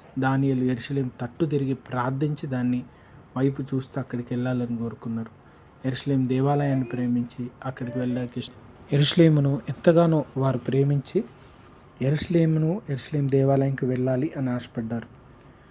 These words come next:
ఈరోజు భూమి మీద ఉన్నటువంటి వారు ఇది మా సొంతది అనుకున్న దాని కొరకు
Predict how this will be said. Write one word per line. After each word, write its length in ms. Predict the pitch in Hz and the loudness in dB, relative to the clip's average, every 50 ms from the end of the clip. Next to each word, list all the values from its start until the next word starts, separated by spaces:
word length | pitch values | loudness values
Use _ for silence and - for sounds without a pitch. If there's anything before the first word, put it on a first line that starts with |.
| - - - - - - 160 | -20 -20 -20 -20 -10 -4 0
ఈరోజు 560 | 147 143 143 147 147 143 135 - 139 135 127 117 120 - | 2 4 4 6 4 4 4 2 2 2 2 0 -2 -2
భూమి 140 | 151 151 151 | 0 2 2
మీద 180 | 156 151 147 | 2 2 2
ఉన్నటువంటి 500 | 151 143 143 135 131 - 139 131 127 135 | 2 0 0 -2 -2 -2 -4 -4 -2 -2
వారు 380 | 127 127 127 127 123 127 127 - - - - - - - - - - - - - - | -4 -2 -2 -2 -2 -2 -4 -6 -8 -12 -20 -20 -20 -20 -20 -20 -20 -20 -10 -4 -4
ఇది 180 | 151 135 139 147 | -2 0 0 2
మా 240 | 143 147 143 143 143 | 2 2 2 2 0
సొంతది 760 | 143 - - 143 143 151 151 - 180 165 156 175 165 - - 139 | 0 -2 -2 0 0 0 4 6 6 6 6 4 2 2 -2 -4
అనుకున్న 420 | 135 135 135 - 147 139 139 135 | -4 -4 -4 -2 -2 0 0 0
దాని 200 | 131 131 127 127 | 2 0 0 -2
కొరకు 440 | 127 - 139 127 131 - - 143 135 | -2 -2 -4 -4 -4 -4 -4 -4 -4